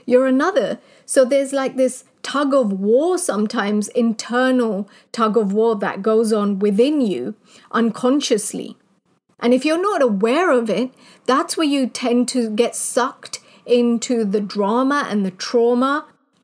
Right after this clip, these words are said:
and you tend to get pulled into the shadow of the cultural imprinting. Not that there's anything wrong with being adaptable and mutable, so you step into the next evolution of your soul's path.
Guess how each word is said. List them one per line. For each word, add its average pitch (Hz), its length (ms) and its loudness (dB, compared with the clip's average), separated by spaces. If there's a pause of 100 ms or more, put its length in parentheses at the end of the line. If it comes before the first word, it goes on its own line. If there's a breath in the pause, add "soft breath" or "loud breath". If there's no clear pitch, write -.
(160)
and 240 160 4
you 254 80 4
tend 277 360 -2
to 294 80 -2
get 233 280 -2
pulled 254 480 0
into 240 240 0
the 208 140 -2
shadow 220 480 -2
of 180 180 -2
the 190 80 -6
cultural 196 440 -6
imprinting. 190 800 -6 (840)
Not 359 340 0
that 571 200 -2
there's 466 180 4
anything 320 560 0
wrong 247 380 2
with 240 200 2
being 226 320 0
adaptable 214 800 0
and 214 200 2
mutable, 254 500 2
so 226 400 0 (220 loud breath)
you 247 120 2
step 254 340 -4
into 226 300 0
the 208 140 0
next 214 420 -2
evolution 214 540 0
of 202 100 -2
your 196 140 0
soul's 196 320 -2
path. 285 500 0